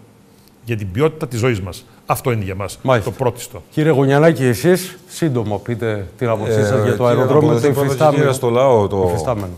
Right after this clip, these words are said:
Speaker 3: υπάρχον αεροδρόμιο όταν θα εγκαταλειφθεί και, κύριε, για δομές είτε σχολεία είτε δημόσιες ανάγκες. Όχι να δοθεί σαν το ελληνικό σε εταιρείες για καζίνο, πάλι ξενοδοχεία, που θα είναι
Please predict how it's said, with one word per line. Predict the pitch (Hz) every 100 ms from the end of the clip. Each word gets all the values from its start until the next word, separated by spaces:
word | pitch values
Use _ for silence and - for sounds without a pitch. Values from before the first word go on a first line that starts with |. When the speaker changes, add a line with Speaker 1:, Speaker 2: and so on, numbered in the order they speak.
| - _ _
Speaker 3:
υπάρχον | 95 107 101 104 98
αεροδρόμιο | 95 95 104 104 101 92 82 76
όταν | 101 98
θα | 98
εγκαταλειφθεί | 92 87 87 85 151
και, | 147
κύριε, | 170 165
για | 147 143
δομές | 147 160 156 165
είτε | 151 147
σχολεία | - 113 107 127 151
είτε | 156 160 147 139 135 - -
δημόσιες | 139 151 180 147 113
ανάγκες. | 110 101 95 92
Όχι | 139 143
να | 131
δοθεί | 117 120
σαν | 120 110
το |
ελληνικό | 110 104 101 98 101 110 95 76 - -
σε | - 110
εταιρείες | 104 101 110 107 92 90
για | 98
καζίνο, | 101 104 90 95 113 101 92 82 - -
πάλι | 110 104 104
ξενοδοχεία, | - 113 107 95 92 - 110 107 98 87 73 - - _ -
που | 107
θα | 113
είναι | 113 110 101